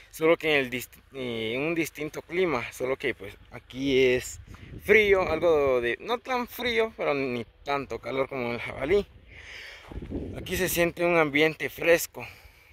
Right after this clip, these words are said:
en cambio en el Jabalí hay un ambiente bastante caluroso y peor ahorita que no ha estado lloviendo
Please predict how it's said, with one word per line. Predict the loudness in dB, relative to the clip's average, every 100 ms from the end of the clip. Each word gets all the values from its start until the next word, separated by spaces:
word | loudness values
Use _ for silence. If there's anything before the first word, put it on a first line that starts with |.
| -20
en | -14
cambio | -10 -4 0
en | 0
el | -2
Jabalí | -2 -2 -2 -2 -2 -2 -6
hay | -4 -2
un | -2
ambiente | -2 0 0 0 0 2
bastante | 4 2 -2 -6 -6
caluroso | -6 0 0 4 6 6 6 0 -2 -4
y | -10
peor | -6 -2
ahorita | -2 -4 -6
que | -6
no | -6
ha |
estado | -4 2 4
lloviendo | 4 4 0 0 -2 -4